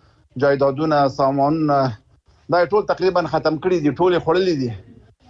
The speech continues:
او دا درې کاله دوی بې سرنوشته، درې نیم کاله دلته بې سرنوشته تیر کړي دي. اولادونه یې بې درسه او بې تعلیمه پاتې دي. د اکثرا د اتیا فیصد، یو شل فیصد مهاجرین چې امکانات لري، اولادونه یې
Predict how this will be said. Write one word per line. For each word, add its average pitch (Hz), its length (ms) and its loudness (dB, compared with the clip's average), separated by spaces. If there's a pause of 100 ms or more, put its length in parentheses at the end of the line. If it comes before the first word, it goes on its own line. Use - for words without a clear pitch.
(300)
او 131 400 0
دا 160 160 2
درې 180 260 0
کاله 180 140 4
دوی 175 180 -6
بې 170 100 2
سرنوشته، 160 600 0
درې 143 220 -2
نیم 170 100 -2
کاله 156 200 2
دلته 151 220 0
بې 151 120 0
سرنوشته 151 480 0
تیر 151 180 -2
کړي 156 320 2
دي. 139 80 -2 (720)
اولادونه 147 420 0
یې 156 140 2
بې 147 80 2 (100)
درسه 160 220 -2
او 147 80 0
بې 143 100 0 (100)
تعلیمه 170 320 2
پاتې 156 300 -2
دي. 139 140 -4
د 139 100 2
اکثرا 160 400 0
د 143 120 -2
اتیا 143 400 2
فیصد، 139 260 -4
یو 139 120 -4
شل 160 200 -6
فیصد 151 320 2
مهاجرین 143 480 -2
چې 147 80 -6
امکانات 143 480 -2
لري، 151 180 2
اولادونه 147 400 0
یې 139 60 -6